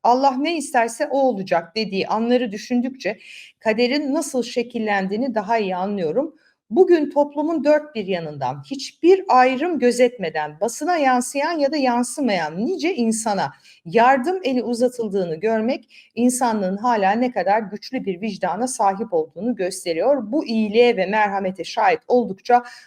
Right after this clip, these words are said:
Allah'a binlerce kez hamdü senalar olsun diye yazıyor Emre Olur. Altında da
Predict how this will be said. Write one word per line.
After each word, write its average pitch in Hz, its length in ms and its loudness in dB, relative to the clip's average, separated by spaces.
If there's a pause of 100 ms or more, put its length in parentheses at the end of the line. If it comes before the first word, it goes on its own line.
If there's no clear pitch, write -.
(120)
Allah'a 196 600 4
binlerce 226 580 0
kez 254 300 -2
hamdü 262 360 0
senalar 190 680 0
olsun 196 380 -4
diye 160 180 0
yazıyor 156 320 0
Emre 185 300 0
Olur. 208 300 0
Altında 220 540 2
da 320 160 2